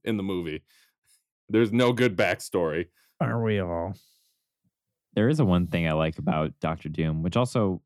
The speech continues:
Speaker 3: uh, before I get into that, though, Louis, you brought up Superman, right? I think one of the most beautiful things about Superman is that he has all this power where he can hear everyone and everything going on in the world. But his flaw is that he can't save everyone.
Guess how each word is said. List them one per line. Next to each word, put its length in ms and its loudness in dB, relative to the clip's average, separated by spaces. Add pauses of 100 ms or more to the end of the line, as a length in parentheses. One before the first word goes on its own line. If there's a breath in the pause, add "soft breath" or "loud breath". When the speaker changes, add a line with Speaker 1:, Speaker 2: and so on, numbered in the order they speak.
Speaker 3:
uh, 240 0
before 300 -6
I 20 0
get 120 2
into 160 -2
that, 160 -2
though, 140 -2
Louis, 420 4
you 140 0
brought 320 2
up 60 -6 (220)
Superman, 520 0
right? 320 -2 (340)
I 60 -2
think 200 0
one 100 4
of 60 2
the 120 0 (100)
most 220 -2
beautiful 220 -2
things 180 -2
about 180 -2
Superman 340 0
is 100 -4
that 100 -4
he 220 -2
has 160 2
all 220 0
this 120 0
power 480 -2
where 140 -4
he 100 0
can 160 -4
hear 480 -8 (160)
everyone 480 -4
and 140 -8
everything 420 -4
going 280 -6
on 80 -4
in 60 -4
the 60 -6
world. 400 0 (540)
But 120 0
his 140 0
flaw 340 0
is 100 0
that 120 0
he 140 -2
can't 260 -2
save 460 -4
everyone. 540 -6